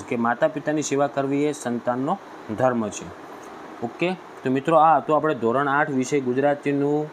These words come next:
તારીખ સોળ ચાર બે હજાર પચીસના રોજ લેવાયેલ ઓરિજિનલ બનાસકાંઠા જિલ્લાનું સાચું પેપર અને એનું સોલ્યુશન.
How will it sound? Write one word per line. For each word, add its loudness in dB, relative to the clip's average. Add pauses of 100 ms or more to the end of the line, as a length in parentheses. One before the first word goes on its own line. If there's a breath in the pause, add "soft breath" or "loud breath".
(240)
તારીખ 2
સોળ 2
ચાર 0
બે 0
હજાર -2
પચીસના -4
રોજ 0
લેવાયેલ 0
ઓરિજિનલ 0
બનાસકાંઠા -2
જિલ્લાનું -2
સાચું -4
પેપર -2
અને -4
એનું -2
સોલ્યુશન. -2